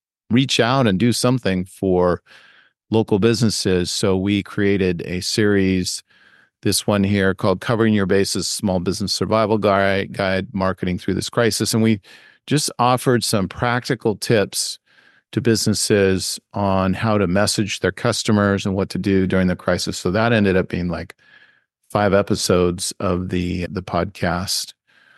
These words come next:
A few others of note here. We had Jessica Brooks. We had Kevin Schmidt, Doctor Lindsay Harding. She is a naturopathic doctor.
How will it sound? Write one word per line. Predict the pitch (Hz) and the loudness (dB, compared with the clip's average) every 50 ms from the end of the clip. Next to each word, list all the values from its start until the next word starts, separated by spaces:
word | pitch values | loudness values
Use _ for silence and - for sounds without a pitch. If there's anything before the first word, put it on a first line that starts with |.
| _ _ _ _ _ _ _ _ - | _ _ _ _ _ _ _ _ -8
A | - 101 | -8 -8
few | - - - 117 117 117 117 | -4 0 2 4 6 6 6
others | 117 113 117 117 113 113 107 - - | 6 6 6 6 6 4 4 2 0
of | 104 - - | 0 2 2
note | 113 110 110 110 110 113 - - | 4 4 4 4 4 2 0 -4
here. | - - 123 120 110 110 110 113 110 110 | -8 -4 0 2 4 4 4 4 2 2
We | 107 107 98 92 | 0 -2 -4 -6
had | - 101 98 90 87 85 85 87 90 98 - - - | -6 -4 -4 -4 -2 -2 -2 -4 -6 -8 -12 -16 -12
Jessica | - - - 101 - - 101 - - 92 | -8 -8 -6 -6 -6 -8 -8 -8 -8 -10
Brooks. | - - 147 143 139 131 - - | -4 0 2 2 2 2 0 -2
We | - 101 95 | -2 0 0
had | 87 85 - | 0 -2 -4
Kevin | - - 107 101 95 95 90 90 | -6 -4 -4 -2 0 0 0 -2
Schmidt, | - - - - - - - 117 120 127 127 120 - _ - | -2 -6 -10 -12 -8 -4 -2 0 2 2 2 0 -2 _ -4
Doctor | - 98 92 - 104 101 | -4 -4 -2 -2 0 0
Lindsay | 104 104 98 113 104 | 0 0 0 0 0
Harding. | 101 107 107 104 101 104 101 98 101 | 2 2 2 2 2 2 2 2 0
She | 98 - - - 120 117 | 0 -2 -2 0 2 4
is | 110 104 98 - - - | 4 4 2 0 0 0
a | 95 92 92 90 87 - - | 0 0 0 0 -2 -4 -4
naturopathic | 90 92 95 95 92 - 110 - - 95 92 90 104 - | -4 -2 -2 -2 -2 -2 -4 -2 -2 -2 -2 -2 -4 -6
doctor. | - 92 90 90 - _ - 101 101 101 104 107 107 | -4 -4 -4 -4 -4 _ -2 0 0 0 -2 -4 -6